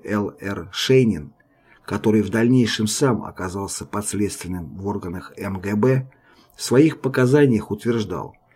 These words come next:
что одной из причин его ареста стал именно конфликт с Лихачёвым. По свидетельству Шейнина, Лихачёв с первых дней пребывания в Нюрнберге показал себя заносчивым человеком,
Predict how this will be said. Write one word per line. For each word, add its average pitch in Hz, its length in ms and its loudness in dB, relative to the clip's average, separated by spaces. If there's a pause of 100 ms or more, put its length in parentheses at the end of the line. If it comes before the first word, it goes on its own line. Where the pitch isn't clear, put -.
(220)
что - 220 2
одной 131 280 6
из 117 100 0
причин 127 440 2
его 113 240 2
ареста 123 640 0
стал 120 320 -2
именно 104 340 0
конфликт 107 640 -4
с - 80 -14
Лихачёвым. - 760 -6 (880)
По 85 120 -6
свидетельству 131 680 4
Шейнина, 113 800 2
Лихачёв 139 640 2
с - 100 -8
первых 113 420 4
дней 120 220 6
пребывания 104 680 2
в 95 140 -2
Нюрнберге 117 720 2 (480)
показал 139 420 2
себя 120 320 2
заносчивым 117 680 2
человеком, - 800 -2